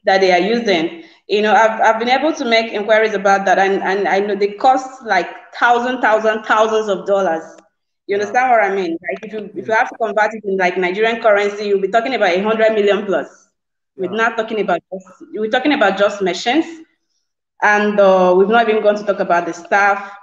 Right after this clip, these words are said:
Speaker 1: and every other thing that they have on, on play, displayed for them. That, that doesn't mean other fees are not good.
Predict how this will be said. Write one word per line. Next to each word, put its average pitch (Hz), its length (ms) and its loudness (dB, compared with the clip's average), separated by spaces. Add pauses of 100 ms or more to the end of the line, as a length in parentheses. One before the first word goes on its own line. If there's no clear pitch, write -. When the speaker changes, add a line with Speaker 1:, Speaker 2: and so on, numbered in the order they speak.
(140)
Speaker 1:
and 185 260 -4
every 220 200 0
other 196 260 2
thing 196 140 0
that 180 100 0
they 180 60 -2
have 185 400 0
on, 170 180 -6 (140)
on 180 240 -6
play, 196 200 -2
displayed 180 500 -4
for 165 100 -6
them. 160 360 -8 (140)
That, 175 180 -2 (200)
that 311 460 2
doesn't 262 340 4
mean 240 160 -2
other 208 280 2
fees 202 200 -4
are 175 60 0
not 180 280 -2
good. 156 220 -8